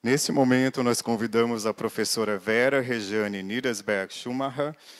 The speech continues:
coordenado-, coordenadora dos cursos de Sistemas de Informação e de Tecnologia em Análise e Desenvolvimento de Sistemas,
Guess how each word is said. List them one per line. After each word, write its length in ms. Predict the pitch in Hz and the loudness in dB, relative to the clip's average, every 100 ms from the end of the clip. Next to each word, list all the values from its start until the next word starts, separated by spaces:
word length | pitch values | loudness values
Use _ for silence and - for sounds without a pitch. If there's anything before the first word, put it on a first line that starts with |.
| - - _ | -20 -20 _
coordenado-, 580 | 120 117 117 117 107 117 | -6 -4 -2 -2 -2 -2
coordenadora 720 | 120 117 113 107 110 147 139 | 0 0 0 0 2 2 2
dos 240 | 120 - | -2 -4
cursos 500 | - 147 156 - 117 | -2 -2 -2 -6 -8
de 120 | 110 | -8
Sistemas 680 | - 104 - 127 147 165 139 | -8 -8 -4 2 2 2 0
de 80 | 123 | -2
Informação 880 | - 117 110 104 - 120 127 139 | 0 0 0 -2 0 0 2 -2
e 80 | 123 | -4
de 140 | 104 101 | -8 -6
Tecnologia 340 | 113 107 107 - _ _ _ _ | -6 -4 -8 -12 _ _ _ _
em 20 | 120 | -6
Análise 540 | 107 104 107 107 107 | -2 -2 -2 -4 -10
e 40 | |
Desenvolvimento 680 | 98 95 98 95 92 95 95 | -12 -10 -8 -8 -8 -10 -8
de 80 | 98 | -8
Sistemas, 640 | - 95 - 123 143 143 | -10 -10 -6 -6 -4 -8